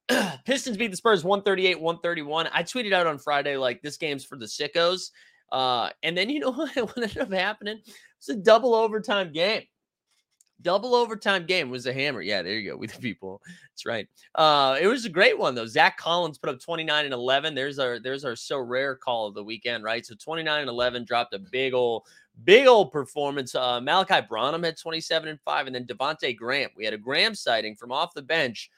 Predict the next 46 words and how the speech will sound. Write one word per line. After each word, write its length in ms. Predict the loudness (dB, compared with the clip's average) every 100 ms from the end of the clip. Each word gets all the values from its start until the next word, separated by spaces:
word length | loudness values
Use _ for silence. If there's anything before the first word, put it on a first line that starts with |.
| _
First 280 | -2 -2 0
game 180 | 0 -2
with 80 | -6
the 60 |
Spurs, 460 | -12 -2 0 0 -2
thirty-one. 720 | 0 0 0 -2 2 4 2 -4 -20 _ -6
And 140 | -2
then 200 | -2 -2
Bojan 440 | -2 2 2 2 0
on 100 | -2
the 60 |
Pistons 440 | -6 -8 -10 -12 -4
side 160 | -4
of 100 | -4
things 220 | -6 -8 -8
put 180 | -4
up 140 | -4 -4
thirty-two 360 | -6 -6 -10 -10
and 80 |
five. 280 | -2 0 0
And 40 | -2
then 120 | -4
Jalen 340 | -2 -2 -2
Duren 340 | 0 2 2 -4 _ _ 0
ended 220 | 2 2
up 140 | 2
getting 220 | 2 2 0
full 280 | 0 2
run 260 | 4 2 2
because 360 | -2 -4 -6 0
Wiseman 500 | 2 4 2 -2 -6
ended 200 | -4 -4
up 120 | -2
not 220 | -2 -2
being 140 | -4
able 140 | -6 -8
to 120 | -6
play 220 | 0 2
this 220 | 2 -2
weekend 360 | -4 -2 -2 -2
because 280 | -4 -6 -6
the 100 | -10
trade 420 | -2 0 2 0 -6
was 180 | -6 -4
on 160 | -6
hold 440 | 0 2 4 2